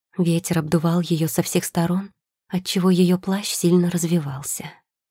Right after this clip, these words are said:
Скорее всего, она что-то вспоминала, пока стояла и смотрела на стреляющие в далёком небе молнии. Её лоб сильно сморщился,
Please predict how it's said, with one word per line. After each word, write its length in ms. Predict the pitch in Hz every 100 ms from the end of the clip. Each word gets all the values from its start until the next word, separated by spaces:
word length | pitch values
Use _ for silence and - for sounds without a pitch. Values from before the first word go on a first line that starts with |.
| _ _
Скорее 400 | - - 226 220
всего, 300 | - 185 196
она 200 | 180 160
что-то 320 | - 180 180
вспоминала, 720 | - - 170 170 175 185 147
пока 240 | 151 - -
стояла 480 | - 156 151 160
и 80 | 156
смотрела 680 | 151 160 151 170 170 160 151 _ _
на 120 | - 190
стреляющие 840 | - 185 170 170 185 170 - 151
в 60 |
далёком 480 | 147 151 151 - 147
небе 260 | 147 143 151
молнии. 600 | 135 131 135 160 156 160 - _ _ _ _ _ -
Её 360 | 170 165 170
лоб 360 | 185 165 143 -
сильно 420 | - - 190 185
сморщился, 800 | 185 - 147 - - - - 185